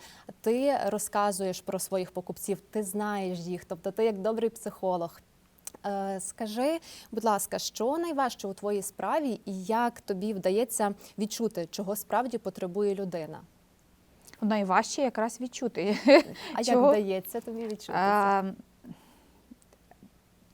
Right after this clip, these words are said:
Speaker 2: я вважаю, що коли приходить клієнт, максимально приділяти йому увагу. Тому вчу своїх дівчат, максимально вислуховувати. Макс-, е, людина приходить вже,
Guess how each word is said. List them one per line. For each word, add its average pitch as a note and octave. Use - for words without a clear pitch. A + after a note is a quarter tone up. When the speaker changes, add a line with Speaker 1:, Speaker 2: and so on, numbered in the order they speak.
Speaker 2:
я G#3+
вважаю, G3+
що -
коли G#3
приходить G#3
клієнт, G3
максимально A#3
приділяти F#3+
йому F3
увагу. F3
Тому G3+
вчу B3
своїх A3+
дівчат, G3
максимально G#3
вислуховувати. G#3
Макс-, F#3
е, F#3+
людина A3+
приходить C#4+
вже, G#3+